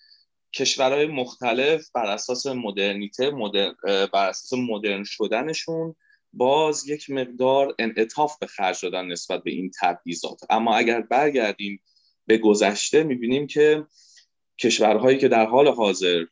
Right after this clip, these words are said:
حداقل تبعیض‌ها درش صورت می‌گیره، یک موقعی باز همونها بدتر از همین الان اسلام بودن. بعد دوباره حالا من باز عرض می‌کنم یه چند تا مطلب رو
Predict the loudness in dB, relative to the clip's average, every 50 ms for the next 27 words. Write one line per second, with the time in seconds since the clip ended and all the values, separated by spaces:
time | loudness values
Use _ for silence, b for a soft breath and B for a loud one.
0 | _ _ -4 -4 -4 -2 -2 -2 -2 -2 -2 -2 -4 -6 -6 -4 -4 -4 -4 -4
1 | -8 -10 -10 -6 -2 -2 0 0 0 -2 -4 -6 -8 -8 -6 -4 -4 -4 -4 -6
2 | -8 -10 -6 -4 -2 0 0 0 0 -2 -2 -4 -4 -4 -4 -4 -2 -2 -2 -2
3 | -2 -4 -8 -12 _ _ _ -4 -2 0 0 0 -2 -6 -12 -8 -6 -4 -4 -4
4 | -4 -6 -6 -4 -2 -2 -2 -2 -4 -6 -8 _ _ _ _ -10 -10 -10 -8 -4
5 | -2 -2 0 0 -2 -4 -4 -4 -4 -4 -6 -6 -8 -6 -6 -6 -6 -6 -8 -8
6 | -8 -8 -10 -14 -16 B B B B B B B B B B _ 0 2 2 2
7 | 2 4 4 4 4 2 0 -4 -6 -6 -8 -10 -12 B B B B B B B
8 | B B B 2 4 6 6 4 2 -2 -10 _ _ 0 2 4 6 6 6 6
9 | 6 6 4 2 2 2 0 2 2 2 2 2 -2 -8 -6 -4 -2 0 0 0
10 | -2 -6 -8 -8 -4 -4 -4 -4 -4 -4 -4 -4 -4 -4 -6 -6 -4 -4 -6 -4
11 | -2 -2 0 0 0 0 0 0 -2 -4 -6